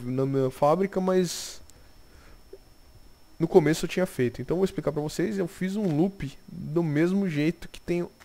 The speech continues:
a mesma funcionalidade do outro loop que eu fiz ali. Então aqui eu tenho que colocar um tubo de ferro.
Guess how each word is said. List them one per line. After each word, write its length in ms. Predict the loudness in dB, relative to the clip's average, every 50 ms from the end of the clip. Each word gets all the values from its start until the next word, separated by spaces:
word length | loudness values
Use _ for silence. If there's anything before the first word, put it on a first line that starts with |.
| -4 0
a 80 | 0 2
mesma 460 | 2 2 2 2 2 2 2 -2 -4
funcionalidade 1040 | -4 -6 -8 -6 -4 -4 -2 -2 -2 0 2 4 4 6 4 2 0 -4 -12 -16 -20 -20 -20 -20 -20 -20 -20 -20 -20 -20 _ _ _ _ _ _ _ _ _ _ -20 -20 -20 _ _ _ _ _ _ _ -20 -20 -20 -20 _ _ -20 -20 -20 -20 _ _ _ -20 -20 -20 -20 -20 -20 -20 _ _ _ _ -20 -20 _ _ _ -20 -20 _ _ -20 -20 _ _ _ _ _ _ _ -20 -20 -20 -20 -20 -20 -20 -20 -20 -20 -20 -20 -20 -20 -20 -20 -20 -20 -20 _ _ -20 -20 -20 -20 -20 -20 -10 -6
do 100 | -2 0
outro 300 | 0 0 0 0 -2 -2
loop 280 | 0 0 -2 -2 -6 -8
que 120 | -8 -8
eu 40 | -8
fiz 240 | -8 -8 -6 -4 -4
ali. 140 | -4 -4 -6
Então 280 | -8 -8 -6 -4 -4
aqui 200 | -4 -4 -4 -4
eu 60 | -4 -4
tenho 180 | -6 -8 -10
que 120 | -10 -8 -6
colocar 380 | -4 -4 -4 -4 -4 -4 -4
um 140 | -2 -4 -6
tubo 640 | -8 -8 -6 -6 -6 -4 -4 -6 -6 -6 -6 -6
de 300 | -8 -8 -8 -8 -8 -10
ferro. 680 | -10 -12 -16 -20 -20 -20 -14 -10 -8 -8 -8 -8 -12